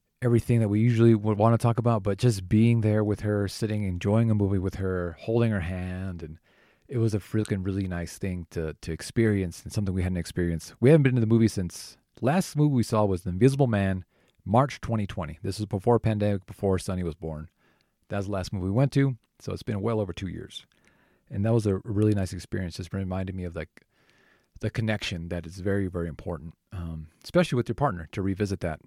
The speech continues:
You know, when you have kids, you know what I'm talking about. But, uh, those are the things that help me get out of these slumps that I've been in. And again, I just wanted to,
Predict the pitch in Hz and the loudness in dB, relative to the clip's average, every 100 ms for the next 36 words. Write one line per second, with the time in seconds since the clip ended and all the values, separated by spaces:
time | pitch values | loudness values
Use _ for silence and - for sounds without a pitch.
0 | - 101 87 95 85 90 - 95 92 90 | -12 -8 -6 -4 -4 -6 -4 -6 -6 -6
1 | 90 80 82 80 - 78 78 - _ _ | -4 -4 -6 -8 -8 -12 -12 -16 _ _
2 | _ _ _ _ _ - - 107 101 - | _ _ _ _ _ -20 -16 -8 -6 -8
3 | - 92 90 90 107 160 196 135 120 120 | -10 -8 -6 -6 -2 0 2 0 0 -2
4 | 101 95 - _ _ - 120 117 110 104 | -2 -4 -6 _ _ -6 -4 -2 -2 -2
5 | 98 - _ _ _ - 107 101 95 90 | -6 -10 _ _ _ 0 2 0 -2 -8
6 | - 98 87 95 82 85 85 67 67 _ | -6 -6 -6 -8 -8 -8 -8 -10 -16 _
7 | _ _ _ _ _ _ _ - 117 107 | _ _ _ _ _ _ _ -10 -6 -2
8 | 139 156 160 165 139 | 0 0 2 2 2